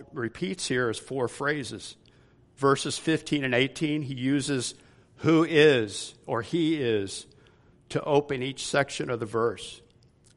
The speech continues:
And Paul speaks of Christ as firstborn in verse fifteen and of creation,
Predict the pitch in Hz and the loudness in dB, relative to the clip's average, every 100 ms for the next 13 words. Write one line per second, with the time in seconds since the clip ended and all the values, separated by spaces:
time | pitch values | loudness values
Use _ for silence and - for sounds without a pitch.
0 | - 101 - 147 147 - - 156 151 135 | -8 -8 2 4 4 0 -2 -2 -2 -6
1 | - - 143 135 127 - 123 120 113 - | -6 -2 0 2 -2 -4 0 0 0 -6
2 | - _ _ - - 160 135 123 127 143 | -16 _ _ -4 2 4 2 -2 0 0
3 | 135 110 92 - _ _ _ 113 110 117 | 0 -2 -6 -14 _ _ _ -6 -2 -2
4 | - 131 113 - 139 120 113 87 - _ | -2 -2 -2 -4 -4 -2 -4 -8 -18 _
5 | - 113 - 139 - 147 131 139 135 - | -8 -2 4 4 4 -2 0 2 2 0
6 | 117 92 | -6 -8